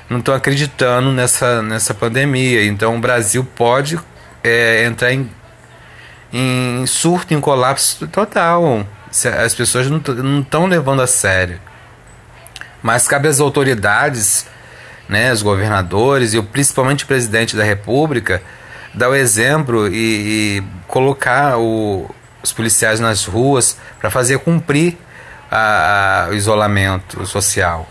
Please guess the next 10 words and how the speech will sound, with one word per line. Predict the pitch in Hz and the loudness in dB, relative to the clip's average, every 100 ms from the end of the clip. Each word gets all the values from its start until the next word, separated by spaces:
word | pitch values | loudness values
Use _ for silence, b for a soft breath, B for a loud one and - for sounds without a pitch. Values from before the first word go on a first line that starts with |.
| - - - | -18 -18 -4
né? | 101 104 | 0 2
Essa | 107 - | 2 0
é | |
a | 127 | 0
minha | 131 | -2
opinião. | 127 139 151 131 120 113 - | 0 -2 0 0 0 -4 -4
Eu, | 104 107 113 - - | 0 0 0 -4 -6
Thiago | - 104 98 110 | -2 0 2 0
Ângelo, | 110 110 120 143 160 - B B B B B | 0 0 0 -2 -4 -8 B B B B B
né, | - 101 110 131 | -2 2 2 0